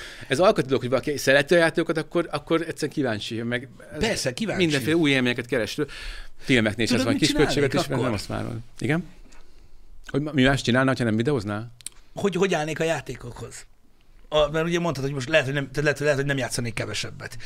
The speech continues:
Speaker 2: Valószínűleg kevesebbet játszanék, mert ugye dolgozni kell, minden. Valószínűleg streamereket néznék.
Speaker 1: Mhm.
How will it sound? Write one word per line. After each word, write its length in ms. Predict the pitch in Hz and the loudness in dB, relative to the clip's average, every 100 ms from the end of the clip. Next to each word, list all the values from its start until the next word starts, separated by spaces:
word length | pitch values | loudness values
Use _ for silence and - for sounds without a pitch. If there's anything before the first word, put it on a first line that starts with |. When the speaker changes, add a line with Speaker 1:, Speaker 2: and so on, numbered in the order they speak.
| - - | -10 -4
Speaker 2:
Valószínűleg 340 | 233 233 220 | 0 2 2
kevesebbet 380 | 190 143 127 117 | 2 0 -2 -4
játszanék, 460 | 117 104 - 131 131 | -6 -6 -4 -4 -2
mert 140 | 123 | -4
ugye 40 | 110 | -2
dolgozni 260 | 131 139 127 | -2 -2 -2
kell, 160 | 123 104 | -6 -6
minden. 220 | 151 185 - - - - | -4 -6 -8 -16 -14 -4
Valószínűleg 440 | 285 254 - 156 | 0 0 0 -2
streamereket 540 | - 208 143 123 120 | -2 -2 -2 -2 -4
néznék. 480 | 127 104 107 - - - _ - _ _ | -6 -8 -10 -14 -16 -20 _ -20 _ _
Speaker 1:
Mhm. 180 | - 110 | -12 -10